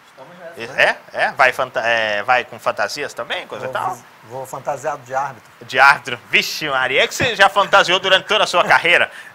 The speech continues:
Speaker 2: <laughs> Tem mais agenda esportiva?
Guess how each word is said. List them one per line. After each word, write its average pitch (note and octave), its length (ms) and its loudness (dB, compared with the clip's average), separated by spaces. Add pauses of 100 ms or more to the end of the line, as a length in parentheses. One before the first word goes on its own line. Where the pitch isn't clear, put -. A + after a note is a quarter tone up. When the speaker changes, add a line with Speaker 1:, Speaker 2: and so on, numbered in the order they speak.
(560)
Speaker 2:
<laughs> - 880 -2
Tem A3 160 0
mais A3 260 6
agenda G3+ 320 6
esportiva? F#3 640 2